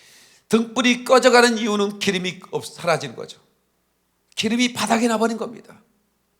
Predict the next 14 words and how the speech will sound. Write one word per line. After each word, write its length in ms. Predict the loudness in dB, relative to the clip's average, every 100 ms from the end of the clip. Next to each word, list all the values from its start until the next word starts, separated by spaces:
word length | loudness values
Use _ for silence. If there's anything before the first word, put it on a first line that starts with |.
| _ _ _ _ _ -2
"우리 240 | 2 4
등불이 500 | 4 2 2 2 2
꺼져가니." 560 | 0 0 -4 -12 -16 -20 _ _ _ _ _ _ _ _ _ _ _ _ _ _ _ _ _ _ _ _ _ _ _ _ _ _ _ _ _ _ _ _ _ _ _ _ -20 -12 -4
슬기는 420 | -2 2 4 6
자들이 280 | 6 6 6
대답하여 320 | 6 6 6
이르되 240 | 6 6
"우리가 400 | 6 4 4 4
너희가 640 | 6 6 8 6 6 0 -14 -18
쓰-, 160 | -16 -16 _ _ _ -12
쓰기에 580 | -6 -4 2 6 6
다 280 | 4 0 0
부족할까 500 | 2 2 2 -2 -4
하노라. 420 | -8 -8 -12 -16